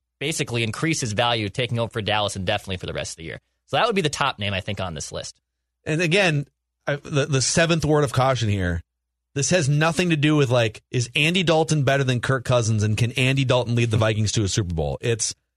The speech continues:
Speaker 2: is Andy Dalton a lot cheaper?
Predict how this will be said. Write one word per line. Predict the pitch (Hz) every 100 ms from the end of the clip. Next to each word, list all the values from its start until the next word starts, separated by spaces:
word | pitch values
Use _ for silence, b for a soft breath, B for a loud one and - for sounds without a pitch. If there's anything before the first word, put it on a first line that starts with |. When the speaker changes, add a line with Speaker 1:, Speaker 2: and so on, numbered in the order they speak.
| _ _ _ _ -
Speaker 2:
is | 135 123
Andy | 156 165 190
Dalton | 170 170 156 -
a | 131
lot | 120 131 147 -
cheaper? | - 170 151 107 92 98